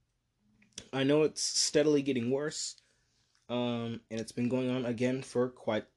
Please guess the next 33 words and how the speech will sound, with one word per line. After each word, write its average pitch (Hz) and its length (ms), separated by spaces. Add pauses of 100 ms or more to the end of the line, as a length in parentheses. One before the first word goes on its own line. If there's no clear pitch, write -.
(180)
some 107 400
time 131 500
now. 165 380 (320)
But 117 260
the 131 80
effects - 640
seem 165 320
to 151 160
have 135 180 (480)
only 139 260
recently 139 640
started 135 580
to 123 120
be 110 420
really 117 600
felt - 500
by 71 140
the - 100
country. - 520 (120)
Like, 62 180 (360)
the 104 160
squeeze 131 960
of 95 200 (440)
your 117 260 (100)
currency 139 480
losing 123 360
its 104 160
value 107 420 (840)
at 120 160
a 113 40
rapid 117 380
pace - 420
is 107 340